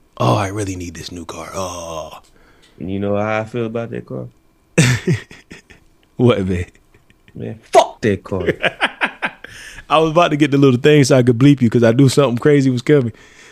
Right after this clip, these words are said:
Speaker 1: Um, but nah, for sure, man. We was riding back today and Bree was, uh, nah, I, I made my mind up. I'm gonna get a new car and I'm looking at it like, "Okay."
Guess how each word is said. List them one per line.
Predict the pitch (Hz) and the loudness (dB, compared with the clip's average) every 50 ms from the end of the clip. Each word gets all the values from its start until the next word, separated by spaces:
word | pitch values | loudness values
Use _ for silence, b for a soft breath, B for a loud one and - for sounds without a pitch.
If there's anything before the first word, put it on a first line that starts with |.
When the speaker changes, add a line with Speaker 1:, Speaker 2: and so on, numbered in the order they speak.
| b b b | b b b
Speaker 1:
Um, | - 113 120 120 120 120 120 | -6 -4 -2 0 -2 -2 -2
but | 135 143 | -6 -6
nah, | 165 180 202 208 180 | -4 -4 -4 -4 -4
for | - 175 | -4 -4
sure, | - - - 220 226 202 | -4 -2 0 0 0 0
man. | 185 190 202 202 214 b b b _ _ _ _ _ _ - | 0 0 -2 -4 -6 b b b _ _ _ _ _ _ -4
We | 117 127 131 | 2 4 4
was | 139 139 120 | 6 4 4
riding | 123 131 135 143 143 139 135 | 4 4 4 4 2 2 2
back | 135 139 139 123 | 2 0 2 2
today | 127 127 135 131 | 2 2 2 4
and | 120 110 104 98 | 4 4 4 4
Bree | 110 120 120 | 4 4 4
was, | 110 - - | 4 2 -4
uh, | - - 69 101 - - - - 208 226 | -8 -8 -8 -8 -8 -6 -8 -8 -8 -10
nah, | - - 104 95 98 101 107 - | -12 -12 -12 -8 -4 -4 -2 0
I, | 104 | 2
I | 113 | 2
made | 113 107 101 101 | 4 4 4 2
my | 101 101 | 2 2
mind | 104 113 117 113 107 | 2 2 2 2 0
up. | 98 107 | 0 -2
I'm | 107 110 | -2 -2
gonna | 107 | -2
get | 98 107 104 | -2 -2 -2
a | 101 | -2
new | 101 101 98 | -2 -4 -4
car | - 131 131 120 | -2 -2 0 0
and | 98 | -2
I'm | 101 98 | -2 -2
looking | 104 120 110 92 92 95 | -2 -2 -4 -4 -6 -10
at | 92 90 | -10 -12
it | |
like, | 87 90 87 87 87 | -12 -12 -12 -10 -8
"Okay." | 101 131 127 - 127 120 123 | -8 -8 -8 -6 -8 -8 -8